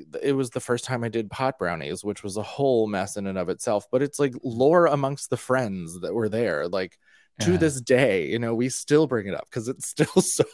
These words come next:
Speaker 1: funny.
Speaker 2: <laughs>
Speaker 1: But, like, yeah, I mean, there was, there was just stuff like that where, that were memory makers during a time
Speaker 2: Mm-hmm.
Speaker 1: that, like, I didn't think I would wanna remember.
Speaker 2: Yeah, yeah.
Speaker 1: And I, and there are parts of it where I absolutely do.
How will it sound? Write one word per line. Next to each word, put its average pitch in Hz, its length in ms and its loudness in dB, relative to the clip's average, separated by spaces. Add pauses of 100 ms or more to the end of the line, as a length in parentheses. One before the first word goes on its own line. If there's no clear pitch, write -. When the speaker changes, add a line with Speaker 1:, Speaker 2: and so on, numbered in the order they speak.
Speaker 1:
funny. - 460 -2 (680)
Speaker 2:
<laughs> - 500 -4 (300)
Speaker 1:
But, 165 180 8
like, 160 240 4 (120)
yeah, 208 240 2
I 135 120 0
mean, 160 180 0
there 175 120 4
was, 175 240 2
there 147 180 -2
was 175 120 2
just - 220 -6
stuff - 260 -4
like 180 180 -2
that 165 260 -2
where, 120 220 -4
that 113 180 -4
were 131 360 0 (320)
memory 139 480 -2
makers 82 760 -8
during 131 280 -2
a 127 60 -6
time 113 320 -4
Speaker 2:
Mm-hmm. 127 60 -6
Speaker 1:
that, 117 120 -8
like, 113 180 -4
I 110 180 2
didn't 113 440 -8
think 123 200 -4
I 117 80 2
would 120 160 2
wanna 101 280 -2
remember. 95 760 -4 (500)
Speaker 2:
Yeah, 87 300 -8 (320)
yeah. 95 140 -8 (140)
Speaker 1:
And 123 160 0
I, 123 220 0
and 123 220 2
there 123 120 8
are 127 60 6
parts 117 320 0
of 135 60 2
it 123 80 4
where 113 120 6
I 98 160 4
absolutely 107 680 -2
do. 120 320 -2